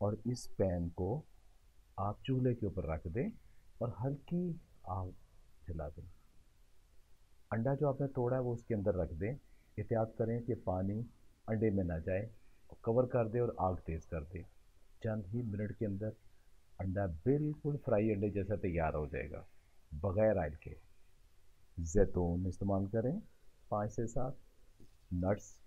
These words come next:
जो भी आपको available हैं और पसंद है, fresh fruit भी साथ इस्तेमाल कर सकते हैं आप। ख़ास तौर पे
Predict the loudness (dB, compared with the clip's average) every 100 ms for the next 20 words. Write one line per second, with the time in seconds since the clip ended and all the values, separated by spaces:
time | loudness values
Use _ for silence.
0 | -6 0 2 4 2 2 4 4 4 0
1 | 0 -2 -2 -2 -4 -4 -6 -2 -2 -2
2 | -6 -8 -14 -20 -6 -2 -2 -4 -6 -2
3 | 0 2 0 0 -2 -4 -4 -6 -4 -4
4 | -4 -4 -2 -2 -2 -8 -16 -20 -20 -20
5 | -20 -20 -6 -4 0 2 2 0 -4